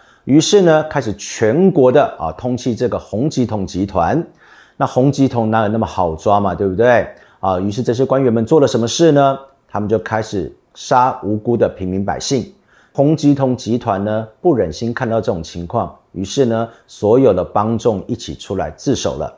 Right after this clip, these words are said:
结局呢，有两种说法。第一种说法呢，是说全部都判死刑，啊，就是被砍头。第二种说法呢，是说被流放，啊，流放到现在日本的琉球附近。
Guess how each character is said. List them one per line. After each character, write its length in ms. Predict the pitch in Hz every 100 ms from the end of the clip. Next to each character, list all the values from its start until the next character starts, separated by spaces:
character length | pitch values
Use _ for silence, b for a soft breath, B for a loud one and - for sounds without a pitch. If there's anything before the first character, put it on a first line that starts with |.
| _ b b b b
结 340 | - 139 180
局 300 | 196 - 120
呢， 160 | 127 139
有 140 | 113
两 200 | 85 104
种 160 | 113 85
说 240 | - 107
法。 300 | 107 76 - _ _
第 160 | 196 233
一 60 |
种 160 | 180 107
说 180 | - 139
法 200 | 107 82
呢， 120 | 85
是 140 | 110
说 340 | 104 120 123 - -
全 240 | - 98 107
部 80 |
都 200 | 117 120
判 280 | 117 - 113
死 160 | 90 65
刑， 240 | - 67 62 _
啊， 120 | -
就 140 | 80 90
是 60 |
被 100 | 101
砍 220 | 92 80 65
头。 440 | 78 123 175 - b b b b b _
第 180 | 240 247
二 80 | 220
种 200 | 131 104
说 260 | - 139
法 240 | 147 92 80
呢， 160 | 82
是 120 | 85
说 160 | 110 123
被 160 | 110 117
流 280 | 85 90
放， 220 | 117 170 - - 80
啊， 80 |
流 180 | 80 90
放 200 | 90 113
到 120 | 110
现 260 | 98 - 117
在 180 | 113 104
日 200 | 120 135
本 160 | 98
的 80 | 80 78
琉 240 | 82 127
球 200 | - 95
附 240 | - 107
近。 300 | 92 123 87